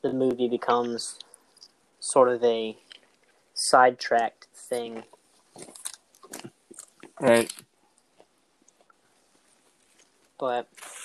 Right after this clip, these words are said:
Speaker 1: I'm on I M D B, so
Speaker 2: You wanna hit us with some of those juicy deets?
Speaker 1: Yeah. So, when I was watching this, I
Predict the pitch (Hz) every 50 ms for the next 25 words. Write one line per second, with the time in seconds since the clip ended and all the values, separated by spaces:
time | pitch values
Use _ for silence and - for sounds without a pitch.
0 | - - - - - - - - - 277 311 359 381 381 370 - 170 175 170 -
1 | - 156 151 - 294 294 - 277 - 120 - - - - - - - - - -
2 | 131 127 123 120 120 120 120 - - - - - - _ _ _ - _ _ -
3 | _ - _ _ - _ _ - - - - _ _ - _ - - - - -
4 | _ _ _ _ _ - _ - _ - _ _ _ - 120 123 120 110 104 113
5 | 123 120 120 110 - - - 110 - - 123 117 113 113 113 110 107 101 101 104
6 | - 117 117 110 - - 110 107 107 110 110 113 120 - - - - - - _
7 | _ _ _ _ _ _ _ _ - 160 165 208 220 160 123 - - - - -
8 | _ _ _ _ _ _ - - - - - - 165 160 160 156 156 139 - -
9 | _ _ _ _ _ _ - - - - _ - 175 185 190 185 170 156 139 151
10 | 170 190 196 - - - 165 156 143 139 127 123 123 - - - - - - -
11 | _ _ _ _ _ _ - - - - - - - - - - - - - -
12 | - - - - - 147 143 147 147 143 139